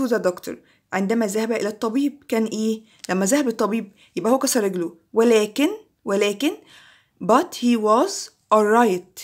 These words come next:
كان يعني بخير على ما يرام عندما ذهب إلى الإيه؟ الطبيب.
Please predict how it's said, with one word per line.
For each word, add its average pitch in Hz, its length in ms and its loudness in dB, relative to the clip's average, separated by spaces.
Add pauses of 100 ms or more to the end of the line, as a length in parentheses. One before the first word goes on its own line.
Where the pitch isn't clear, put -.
(140)
كان 262 300 2 (320)
يعني 220 220 0
بخير 190 460 -2
على 262 260 0
ما 214 100 -2
يرام 185 400 -2 (600)
عندما 226 300 0
ذهب 226 220 -2
إلى 202 180 2
الإيه؟ 196 220 -6
الطبيب. 180 420 -8